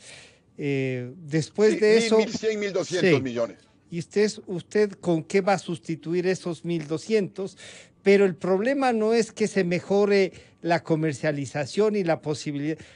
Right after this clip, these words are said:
Speaker 1: El problema es que no hay plata pa comprar.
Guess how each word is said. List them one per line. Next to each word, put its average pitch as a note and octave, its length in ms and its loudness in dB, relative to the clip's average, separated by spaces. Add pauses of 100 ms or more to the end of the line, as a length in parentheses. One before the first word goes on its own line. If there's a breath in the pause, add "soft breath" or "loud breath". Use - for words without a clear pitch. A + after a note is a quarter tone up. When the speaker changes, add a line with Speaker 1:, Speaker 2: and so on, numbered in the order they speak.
(140 loud breath)
Speaker 1:
El D#3+ 140 -6
problema G3 340 -4
es - 80 -10
que G3 140 -2
no F#3+ 80 0
hay F#3+ 100 2
plata A3 440 0
pa F#3 160 -2
comprar. G3+ 600 -2